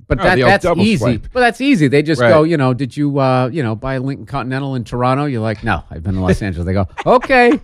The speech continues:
Speaker 1: and then they go and figure it out. But if it's your money, if somebody does that with your debit card, you, you know how banks work. "Oh,
Speaker 2: Yeah,
Speaker 1: sure."
Speaker 2: I got you. Bill, Bill, we've
Speaker 1: Well, listen,
Speaker 2: been down the
Speaker 1: before
Speaker 2: road.
Speaker 1: you, before you get any further, I don't, I ne-, never considered Sam Kinison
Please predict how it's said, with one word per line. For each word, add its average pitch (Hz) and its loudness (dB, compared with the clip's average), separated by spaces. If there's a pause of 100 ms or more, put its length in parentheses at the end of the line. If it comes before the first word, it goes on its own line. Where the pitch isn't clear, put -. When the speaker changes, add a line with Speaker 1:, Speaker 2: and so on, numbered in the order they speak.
Speaker 1:
and 135 0
then 143 2
they 143 4
go 147 6
and 131 0
figure 139 -2
it 139 0
out. 143 0
But 135 -8 (260)
if 165 -6
it's 160 -6
your 208 4
money, 180 2 (280)
if 127 -18
somebody 180 -2
does 156 2
that 151 2
with 131 -6
your 131 -4
debit 165 -4
card, 110 -8 (240)
you, 180 -12
you 214 0
know 170 4
how 113 2
banks 95 -8
work. 92 -8
"Oh, 185 -2
Speaker 2:
Yeah, 220 -2
Speaker 1:
sure." 147 -2
Speaker 2:
I 180 -2
got 107 -6
you. 139 -16
Bill, 139 -4
Bill, 101 -10
we've 113 -12
Speaker 1:
Well, 156 0
listen, 226 0
Speaker 2:
been 175 2
down 185 6
the - -6
Speaker 1:
before 277 4
Speaker 2:
road. 262 2
Speaker 1:
you, 226 -4
before 196 -2
you 220 0
get 185 0
any 170 0
further, 147 -2
I 185 -2
don't, 226 -2
I 185 -2
ne-, 220 0
never 170 -4
considered 147 -8
Sam 123 -10
Kinison 120 -8